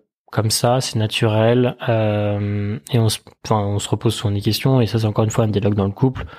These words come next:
de se dire est-ce qu'on, est-ce qu'on fait bien les choses, et cetera. Euh, moi, je trouve la partie doute, elle est plus sur l'aspect un peu santé, tu vois.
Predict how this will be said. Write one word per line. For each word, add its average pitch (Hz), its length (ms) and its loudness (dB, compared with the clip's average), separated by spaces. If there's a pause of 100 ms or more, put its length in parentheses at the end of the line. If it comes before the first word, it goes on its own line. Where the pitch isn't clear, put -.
(240)
de 113 60 0
se 95 60 -2
dire 110 200 4
est-ce 104 160 0
qu'on, 107 180 -2
est-ce 101 140 -2
qu'on 110 80 -2
fait - 140 -6
bien 104 120 0
les 101 60 0
choses, 104 260 -2
et 101 40 -4
cetera. 117 340 -4 (880)
Euh, 104 260 -4
moi, 117 100 2
je - 60 -2
trouve 151 100 2
la 123 100 2
partie 110 260 0
doute, 127 180 2
elle 101 80 -2
est 104 60 -2
plus 120 160 -2
sur - 140 -2
l'aspect 95 220 -4
un 98 100 -4
peu 104 100 -4
santé, 113 340 0
tu 117 140 -4
vois. 107 180 -4